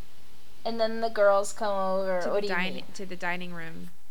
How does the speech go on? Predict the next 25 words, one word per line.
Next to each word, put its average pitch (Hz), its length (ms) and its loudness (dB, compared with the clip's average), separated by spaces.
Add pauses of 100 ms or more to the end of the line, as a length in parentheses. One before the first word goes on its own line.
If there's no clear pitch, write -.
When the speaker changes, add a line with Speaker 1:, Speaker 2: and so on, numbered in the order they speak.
Speaker 1:
Oh, 320 340 12
and 285 120 8
then 285 140 10
it's 294 140 4
the 294 80 4
Speaker 2:
Or 277 40 6
the 226 40 -4
Speaker 1:
dining 247 440 6
room, 220 280 2
Speaker 2:
pizzeria 208 40 0
Speaker 1:
which 208 120 4
I 220 80 4
Speaker 2:
or - 40 -2
Speaker 1:
posted 214 340 2
Speaker 2:
whatever. 202 200 2
Speaker 1:
on. - 60 -2 (520)
Yeah, 285 220 2 (100)
I 330 140 6
hate 320 260 0
that 370 240 8
scene. 370 360 2
Like, 320 380 8 (640)
okay, 339 420 12
I 277 100 8
don't, 311 320 6